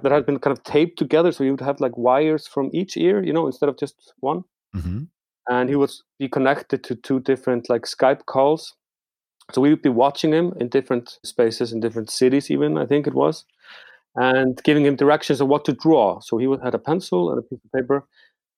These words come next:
Speaker 1: and sometimes we talked at the same times. So he had to, like, you know, listen to both of us and, like, start erasing, and then we're like, "No, don't erase that." You know, he had to, like, kind of middle child or <laughs> something, you know, in a, like, a quarrel <laughs> between parents or something like that,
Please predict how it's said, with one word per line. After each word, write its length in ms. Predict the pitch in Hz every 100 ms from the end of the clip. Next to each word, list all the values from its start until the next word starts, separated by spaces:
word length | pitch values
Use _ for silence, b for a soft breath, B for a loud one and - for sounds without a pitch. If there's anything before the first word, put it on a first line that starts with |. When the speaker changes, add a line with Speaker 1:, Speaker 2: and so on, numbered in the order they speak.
| -
Speaker 1:
and 340 | 117 117 113
sometimes 420 | - 151 165 156
we 60 | 135
talked 280 | - 143 -
at 100 | 123
the 60 |
same 280 | 113 117 113
times. 500 | - 135 139 143 143 - _ _ _
So 60 | 123
he 200 | 123 151
had 140 | 165
to, 60 | 165
like, 160 | 135 127
you 60 |
know, 60 | 127
listen 320 | 131 151 151
to 80 | 127
both 280 | 147 151 147
of 80 |
us 200 | 131 131
and, 60 | 123
like, 100 | 123
start 240 | - 135 127
erasing, 520 | 120 131 139 - 127
and 60 |
then 80 | 123
we're 60 | 120
like, 120 | 113
"No, 200 | 175 226
don't 260 | 143 190 151
erase 240 | 147 135
that." 100 | 123
You 60 | 135
know, 120 | 127
he 80 | 135
had 160 | 135
to, 60 | 147
like, 160 | 135 127
kind 160 | 135
of 120 | 127 - -
middle 280 | 139 151
child 540 | 135 - 151 139 127 120
or 60 |
<laughs> 100 | 123 123
something, 360 | 160 - 147
you 100 | 135
know, 220 | 131 123
in 120 | 127 123
a, 100 | 120
like, 280 | 120 117 _ _ _
a 40 | -
quarrel 520 | - 147 147 139 131
<laughs> 100 | 117
between 280 | - 185 147
parents 440 | 156 156 165 160
or 40 |
something 280 | 165 170 147
like 140 | 147 131
that, 180 | 135